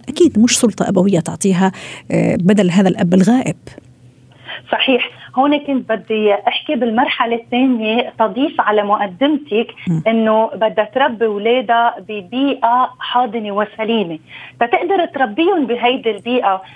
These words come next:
Speaker 2: الأم بده يكون عندها النضج الكافي، لأنه أحيانا كتير الأم من بعد غياب الأب وب-، للأسباب يلي ذكرتيها، من الطلاق، من الوفاة، من الابتعاد بسبب السفر،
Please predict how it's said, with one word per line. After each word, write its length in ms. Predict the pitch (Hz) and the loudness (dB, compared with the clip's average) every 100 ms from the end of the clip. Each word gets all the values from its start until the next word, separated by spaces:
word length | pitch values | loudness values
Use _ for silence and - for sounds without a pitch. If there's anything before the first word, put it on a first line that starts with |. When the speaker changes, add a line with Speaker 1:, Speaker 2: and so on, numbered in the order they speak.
| - | -6
Speaker 2:
الأم 320 | 240 277 311 | -2 0 0
بده 100 | 233 | -6
يكون 220 | 240 254 | -8 -8
عندها 300 | 254 269 254 | -4 -4 -2
النضج 380 | 220 247 208 - | -2 -2 -2 -6
الكافي، 580 | 202 - 240 233 - 202 - - 226 | -6 -2 -2 -2 -6 -20 -20 -16 -2
لأنه 260 | 233 233 | -2 -2
أحيانا 600 | 220 208 - 269 339 285 | -4 -4 -2 -2 0 0
كتير 520 | 233 - 269 262 247 254 - - 214 | -4 -6 -2 0 0 -2 -20 -16 -6
الأم 480 | 220 - 294 311 277 - | -2 0 0 0 -2 -6
من 180 | 220 202 | -8 -2
بعد 300 | 254 285 226 | -2 -2 -6
غياب 380 | 226 226 247 | -6 -2 -2
الأب 320 | 226 220 220 202 - - | -4 -2 -2 -4 -20 -14
وب-، 160 | 196 | -12
للأسباب 640 | 220 208 220 208 - 254 262 | -10 -2 -2 -4 -6 -6 -4
يلي 160 | 226 202 | -6 -6
ذكرتيها، 800 | 190 208 208 - - 233 214 202 | -4 -4 -4 -8 -6 0 2 2
من 220 | 202 214 | -2 -4
الطلاق، 580 | 214 202 202 196 214 226 | -4 -4 -4 0 0 -2
من 140 | 214 202 | -6 -10
الوفاة، 580 | 190 190 - 220 226 226 - - - | -6 -6 -4 -2 -2 -6 -14 -20 -8
من 140 | 220 | -2
الابتعاد 600 | 226 214 214 - - 233 254 | 0 0 -4 -4 -2 -2 -4
بسبب 320 | 214 226 202 202 | -10 -6 -4 -6
السفر، 560 | - 254 254 208 208 | -4 -6 -2 -2 -2